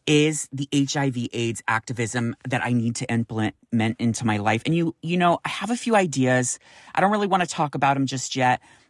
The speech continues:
but all of that shit needs to come full circle this year. And I'm working really hard to become the loudest and most outspoken H I V aids adv-, advocate of all time. Like,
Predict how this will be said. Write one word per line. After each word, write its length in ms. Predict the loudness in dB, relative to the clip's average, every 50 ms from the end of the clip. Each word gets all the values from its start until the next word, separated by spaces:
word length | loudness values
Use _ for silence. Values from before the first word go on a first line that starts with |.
| _ _ -4
but 160 | -4 -4 -2 2
all 160 | 2 2 2 2
of 80 | 0
that 160 | 0 -2 -2
shit 340 | -2 -4 -4 -2 -4 -4 -4 _ _ _ _ _ _ -2
needs 340 | -2 -2 -2 -2 -4 -6 -8
to 80 | -8
come 260 | -6 -4 -2 -2 -2 -2
full 220 | -4 -6 -8 -10
circle 380 | -10 -8 -6 -6 -6 -6 -8 -6
this 280 | -6 -4 -4 -4 -4
year. 200 | -2 0 0 -2 -2
And 100 | -6 -6 -2
I'm 220 | -2 0 0 0
working 300 | -2 -4 -4 -4 -6 -4
really 220 | -2 -2 -4 -4 -6
hard 380 | -6 -2 0 0 0 0 -4
to 80 | -6 -10
become 500 | -10 -10 -10 -8 -4 -4 -2 -2 -4 -6 -10 _ _ _ _ _ _ _ _
the 120 | -2 -2 0
loudest 640 | 2 2 2 2 2 2 0 -2 -6 -6 -10 -6 -2
and 140 | 0 2 2
most 240 | 2 0 -2 -6 -10 _
outspoken 600 | -8 -8 -6 -6 -10 -6 -4 -4 -4 -2 -2 -4 -4
H 240 | -2 -4 -6 -4 -2
I 100 | -4 -4
V 220 | -2 -4 -8 -8 -8 -8
aids 420 | -6 -6 -6 -6 -8 -10 -12 -14 _ _ _ _ _ _ -2
adv-, 260 | -2 -2 -2 -4 -8 _
advocate 400 | -2 -2 0 0 -2 -6 -6 -8
of 80 | -4 -2
all 140 | -2 -2 -2
time. 460 | -4 -6 -6 -4 -2 -2 -2 -4 -2
Like, 180 | -2 -4 -4 -2